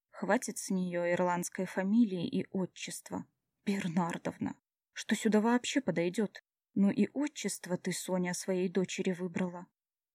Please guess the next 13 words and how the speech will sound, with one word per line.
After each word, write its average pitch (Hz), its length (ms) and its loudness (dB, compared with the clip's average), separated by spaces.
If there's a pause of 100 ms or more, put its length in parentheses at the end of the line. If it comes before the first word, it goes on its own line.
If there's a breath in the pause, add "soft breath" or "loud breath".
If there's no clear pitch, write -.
(280)
«Дурак», 202 640 -2 (400)
в - 60 -12
шутку - 340 -4
говорю 202 380 -2
я. 180 340 -6 (340)
«Ольга 262 380 6
Бернардовна, 240 680 6
например, 220 500 0 (220)
красиво. - 680 -6 (500)
Елена 214 520 6
Бернардовна, 208 720 0 (340)
Татьяна 202 640 0
Бернардовна». 220 720 2